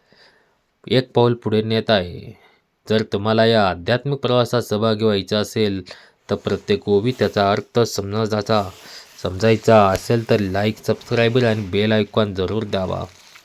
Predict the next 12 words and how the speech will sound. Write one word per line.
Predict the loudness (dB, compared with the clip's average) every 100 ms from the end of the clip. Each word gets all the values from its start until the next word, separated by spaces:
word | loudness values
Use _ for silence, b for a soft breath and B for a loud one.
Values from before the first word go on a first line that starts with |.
| B B B B -8
आणि | -2
कमेंट्समध्ये | 0 2 0 2 2 2
तुमच्या | 0 2 4 6
अनुभवांची | 2 0 -2 -2 -2
वाटणी | 0 -2 -4 -2
करा. | 0 2
हे | 2 0 -2
तुमच्या | -4 -8 -2 -2
जीवनातील | -2 -6 -4 -2 -2 -2 -4
गुरु | -4 -4
शिष्याला | -4 -8 -4 0 2 2
अधिक | 0 -6